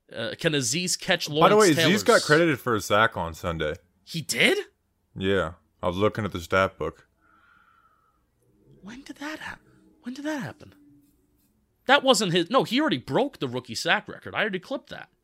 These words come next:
Speaker 2: But I'm saying he got accredited for a sack on Sunday, though.
Speaker 1: So he has seven and a half now.
Speaker 2: Yeah.
Speaker 1: Oh, I think I knew that, but I can't, but I'm forgetting the play. So he needs two
Speaker 2: I
Speaker 1: more sacks to tie Lawrence Taylor's rookie record. That
Speaker 2: No.
Speaker 1: is,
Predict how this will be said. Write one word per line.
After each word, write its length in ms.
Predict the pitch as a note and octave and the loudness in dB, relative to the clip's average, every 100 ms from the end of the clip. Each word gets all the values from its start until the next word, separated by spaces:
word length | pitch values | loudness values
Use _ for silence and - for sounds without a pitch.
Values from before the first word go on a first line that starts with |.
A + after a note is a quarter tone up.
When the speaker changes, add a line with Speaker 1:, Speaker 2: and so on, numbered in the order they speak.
| _ _ _ - | _ _ _ -12
Speaker 2:
But 180 | G#2+ | -6
I'm 80 | A2 | -4
saying 240 | G#2 C3 A2+ | -2 -2 0
he 80 | G#2+ | 4
got 240 | G#2+ F#2 | 4 4
accredited 560 | G2 - A2+ G#2 F#2+ F2 | 0 0 2 2 0 -2
for 320 | G2 F2+ E2+ | -2 0 2
a 100 | E2+ | -2
sack 380 | - F#2 F2+ F2 | -2 0 0 -2
on 140 | E2 | -8
Sunday, 340 | - F#2+ D#2+ - | -4 -4 -4 -8
though. 240 | - - _ _ _ - | -10 -14 _ _ _ -6
Speaker 1:
So 160 | F#3+ | -2
he 100 | E3+ | 0
has 120 | G3 - | 0 2
seven 280 | C4 C4+ | 2 0
and 80 | G#3+ | -2
a 40 | G#2+ | -4
half 220 | F2+ - | -10 -12
now. 200 | D#2 D2 _ _ _ _ _ _ - | -18 -20 _ _ _ _ _ _ -8
Speaker 2:
Yeah. 300 | F2+ F2+ D#2 _ _ | -4 -2 -4 _ _
Speaker 1:
Oh, 60 | A3+ | -2
I 60 | A#3+ | -2
think 180 | E4+ | 0
I 80 | E4+ | 0
knew 240 | G#3 E3+ G#3 | 0 0 -4
that, 240 | A#2 - | -6 -12
but 80 | - | -8
I 60 | C3 | -8
can't, 220 | - - | -8 -6
but 100 | D3+ | -4
I'm 80 | D3 | -4
forgetting 400 | C3+ C#3 D3 C#3+ | -4 -2 -2 -2
the 60 | A#2+ | -8
play. 360 | - G#2+ D#2 - _ _ _ _ _ _ | -8 -10 -10 -16 _ _ _ _ _ _
So 180 | - F3 | -6 -2
he 160 | D3 B2 | -2 -2
needs 420 | F3 E3+ - - - | -2 -4 -4 -6 -6
two 180 | - B3 | -4 -2
Speaker 2:
I 40 | B3 | 0
Speaker 1:
more 220 | A#3 F#3+ | -2 -2
sacks 580 | - E3+ C3+ - - - | 0 2 0 0 -6 -6
to 100 | - | -8
tie 280 | - C#3+ C#3 | -2 0 0
Lawrence 440 | C3+ D3+ C#3+ - | -2 -4 -4 -4
Taylor's 340 | - D#3 C#3 A2+ | -2 0 -2 -4
rookie 280 | A#2 - G#2+ | -8 -8 -6
record. 400 | G2+ F#2 F2+ F2+ | -4 0 0 0
That 80 | |
Speaker 2:
No. 60 | F2 | 0
Speaker 1:
is, 120 | F2 | -2